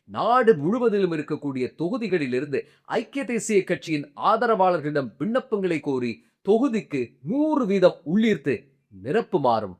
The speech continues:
அதிரடி கட்டளை பிறப்பித்தார். இன்றைய ஆட்சிகள் மாதிரி அல்ல அன்று. கதை சொல்லிக் கொண்டிருப்பதில்லை, கட்டுரை எழுதுவதில்லை. இந்த வேகத்தில் இயங்க யாராலும் முடியாது. அமைச்சர் பேசி முடியும் போதே வேலை ஆரம்பமாகிவிடும். வெறும் ஒரு மாதத்தில்,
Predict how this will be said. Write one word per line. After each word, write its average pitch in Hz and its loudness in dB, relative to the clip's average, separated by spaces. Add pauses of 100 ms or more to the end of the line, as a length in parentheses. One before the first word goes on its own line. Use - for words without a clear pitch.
(120)
அதிரடி 190 -4
கட்டளை 196 0
பிறப்பித்தார். - -8 (380)
இன்றைய 285 2
ஆட்சிகள் 208 2
மாதிரி 165 0
அல்ல 156 4
அன்று. 143 -4 (220)
கதை 214 -2
சொல்லிக் 147 -4
கொண்டிருப்பதில்லை, 110 -8
கட்டுரை 202 0
எழுதுவதில்லை. 110 -4 (100)
இந்த 101 -18
வேகத்தில் 170 -6
இயங்க 156 -6
யாராலும் 208 -2
முடியாது. 117 -6 (380)
அமைச்சர் 226 -4
பேசி 262 -2
முடியும் 196 -4
போதே 139 -4 (140)
வேலை 247 -2
ஆரம்பமாகிவிடும். 143 0 (420)
வெறும் 285 0
ஒரு 311 4
மாதத்தில், 190 2